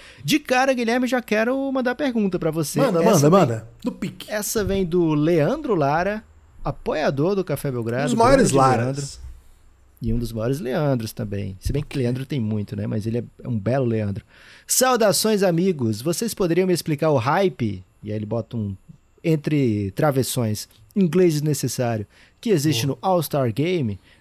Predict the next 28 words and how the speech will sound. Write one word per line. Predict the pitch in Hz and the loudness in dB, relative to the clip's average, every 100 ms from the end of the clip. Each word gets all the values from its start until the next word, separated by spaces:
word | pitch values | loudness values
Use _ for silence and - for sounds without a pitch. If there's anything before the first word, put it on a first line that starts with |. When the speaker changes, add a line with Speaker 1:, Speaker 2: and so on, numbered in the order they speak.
| - | -10
Speaker 1:
Afinal, | 170 196 165 117 101 - _ - | -6 -2 0 0 -4 -10 _ -6
por | - - | -4 -2
que | 269 | 0
um | 185 | 2
jogo | 175 175 | 2 2
que | - | 0
não | 160 | 0
vale | 143 180 156 | 2 2 2
nada | 156 156 147 | 0 0 0
vale | 151 131 | 0 0
tanto? | - 139 143 - 151 139 | -2 -2 -2 -4 -10 -6
Tchau! | - 285 - 147 117 110 | 0 2 2 0 -2 -6
Não | 131 | -6
mandou | 123 151 | -2 -2
um | |
abraço, | 220 139 127 - | 0 0 0 -4
mandou | 131 214 | -8 -8
um | |
tchau. | - 196 151 131 82 - - - | -4 -4 -2 -8 -12 -20 -20 -18
Ele | 135 147 | -14 -10
tá | 190 | -8
muito | 196 214 262 226 165 107 104 - - | -6 -6 -4 -4 -2 -4 -6 -14 -8
indignado | 185 180 143 127 117 | -4 0 0 0 0
aí | 113 | -2
com | 110 | -4
o | 110 | -8
All-Star | - 113 | -8 -10
Game. | 101 98 | -10 -12